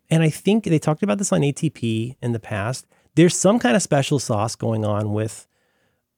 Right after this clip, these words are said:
I don't know, what an uneducated person like me would call the bus. Like, there's something going on. Do you know about this? Like,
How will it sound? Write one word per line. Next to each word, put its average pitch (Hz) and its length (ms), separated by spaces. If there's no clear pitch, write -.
I 151 100
don't 151 160
know, 127 140
what 143 200
an 156 140
uneducated 151 760
person 127 280
like 120 100
me 123 100
would 120 140
call 110 180
the 104 80
bus. 101 520
Like, 127 100
there's 202 160
something 190 440
going 113 300
on. 98 340
Do 233 80
you 294 180
know 330 100
about 294 240
this? 262 280
Like, 160 140